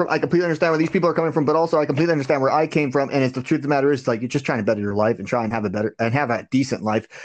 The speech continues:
And, um, that's the way I, at least we moved up here for sure.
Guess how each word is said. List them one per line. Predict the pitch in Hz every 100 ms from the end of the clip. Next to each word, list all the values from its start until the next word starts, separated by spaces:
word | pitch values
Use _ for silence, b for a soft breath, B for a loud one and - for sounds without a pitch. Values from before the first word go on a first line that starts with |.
| B B B -
And, | 135 143 143
um, | 139 139 139 135 131 127 - _ _ - -
that's | 165 170
the | 147
way | 139
I, | 120
at | 110 113 117
least | 123
we | 147 139
moved | 131 117
up | 117
here | 120
for | 107 110
sure. | 107 - 123 120 120